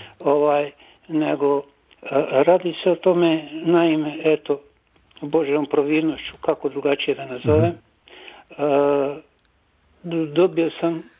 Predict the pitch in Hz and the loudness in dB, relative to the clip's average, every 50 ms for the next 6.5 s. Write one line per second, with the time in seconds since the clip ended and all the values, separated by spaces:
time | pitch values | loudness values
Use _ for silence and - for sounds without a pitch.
0 | _ _ _ _ _ _ _ _ - 160 170 180 175 170 165 160 - 180 180 175 | _ _ _ _ _ _ _ _ -6 0 0 2 2 2 0 0 0 -2 -2 0
1 | - 190 - - - - - _ _ _ _ _ _ _ _ _ _ _ _ _ | 0 0 0 0 -2 -10 -12 _ _ _ _ _ _ _ _ _ _ _ _ _
2 | _ _ _ _ _ _ _ _ _ _ _ _ _ _ _ _ _ _ _ _ | _ _ _ _ _ _ _ _ _ _ _ _ _ _ _ _ _ _ _ _
3 | _ _ _ _ _ _ _ - 143 147 139 135 - - - 131 127 143 143 143 | _ _ _ _ _ _ _ -6 -2 0 0 0 0 -4 -6 -4 -2 -2 -4 -4
4 | 139 135 175 156 139 135 135 135 123 - - - - _ _ _ _ _ _ _ | -2 0 2 2 2 2 0 -2 -6 -14 -16 -20 -20 _ _ _ _ _ _ _
5 | _ _ _ _ _ _ _ _ _ - - - - - - - - - _ - | _ _ _ _ _ _ _ _ _ -20 -20 -20 -20 -20 -20 -20 -20 -20 _ -20
6 | - - 147 143 151 143 143 147 139 139 | -8 -2 0 2 2 2 2 0 -2 -2